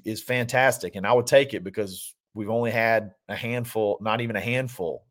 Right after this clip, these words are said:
just a couple of three thousand yard passing seasons. Uh, but some of the other one, th-, there was one other one in particular that we'll get to that, um, that I, I picked to be my favorite. So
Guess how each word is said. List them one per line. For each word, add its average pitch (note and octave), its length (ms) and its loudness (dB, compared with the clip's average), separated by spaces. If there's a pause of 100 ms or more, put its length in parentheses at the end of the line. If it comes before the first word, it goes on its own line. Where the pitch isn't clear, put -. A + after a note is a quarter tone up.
just G#2+ 160 -10
a G#2 60 -10
couple G2+ 500 4
of F2+ 100 -4
three A#2 180 -2
thousand A2 340 4
yard F#2+ 240 2
passing A2 400 4
seasons. F#2+ 560 -8 (480)
Uh, F#2+ 480 0 (580)
but A2+ 180 4
some C3 220 0
of B2 80 2
the A2+ 160 2
other A2 200 6
one, G2+ 380 -4
th-, A2 140 -2
there B2+ 100 4
was A2+ 120 -2
one C3 260 4
other B2 180 8
one A2 120 0
in G2+ 80 -6
particular G2+ 460 -4
that F#2 120 -4
we'll G2+ 120 -8
get G2+ 240 -4
to G2 220 -2
that, F#2 280 0
um, F2 400 -8 (580)
that F#2+ 240 -2 (260)
I, F#2+ 340 6
I F#2+ 140 0
picked - 440 -4
to F#2 120 -14
be F2 120 -8
my D#2+ 200 -4
favorite. C#2 480 -8
So G#2+ 260 4